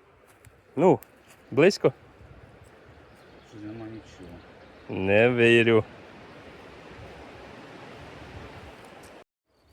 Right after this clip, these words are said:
Speaker 1: Я думаю так. Якщо він мене сьогодні не чіпав, то розійдемось миром. Гей ти,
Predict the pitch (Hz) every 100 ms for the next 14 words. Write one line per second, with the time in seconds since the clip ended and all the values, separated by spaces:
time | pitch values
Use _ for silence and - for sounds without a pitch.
0 | _ _ _ _ _ _ _ _ - 117
1 | 113 123 127 123 120 - 80 - - _
2 | _ _ _ _ _ _ _ _ _ _
3 | - 117 107 127 120 123 120 123 117 123
4 | 117 120 113 110 - - 131 139 _ _
5 | _ _ _ _ _ - - _ _ _
6 | _ - 110 104 113 110 120 123 - 127
7 | 117 107 98 - _ _ _ _ _ -
8 | - _ _ _ - _ - 120 - 127